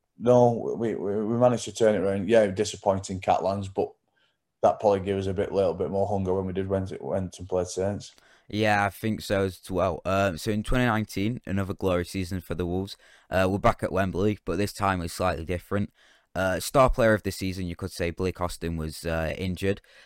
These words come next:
Speaker 2: And obviously, Kevin Brown, who was meant to be paired with Austin, was out pretty much all year that season, I think.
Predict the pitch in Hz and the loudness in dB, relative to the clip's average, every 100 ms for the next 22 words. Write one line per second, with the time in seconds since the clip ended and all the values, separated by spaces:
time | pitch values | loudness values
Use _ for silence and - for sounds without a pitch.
0 | - 101 95 87 - 95 64 57 - 117 | -10 -6 -6 -6 -4 -2 -4 -10 -2 0
1 | 101 92 101 92 87 87 87 90 98 92 | 0 0 2 2 2 -2 -4 -2 -2 -2
2 | - 90 78 - 90 - 98 87 80 82 | -2 -2 -2 -4 -6 0 0 0 -2 -6
3 | 78 - 87 80 - 87 92 _ _ - | -6 -8 -8 -8 -6 -6 -6 _ _ -6
4 | 101 101 90 - 87 92 73 98 85 85 | 0 4 2 2 -4 -2 -4 -2 -2 0
5 | 87 82 80 - 87 85 87 78 85 92 | 0 -2 -4 -8 -8 -6 -6 -4 -4 -4
6 | 117 | -4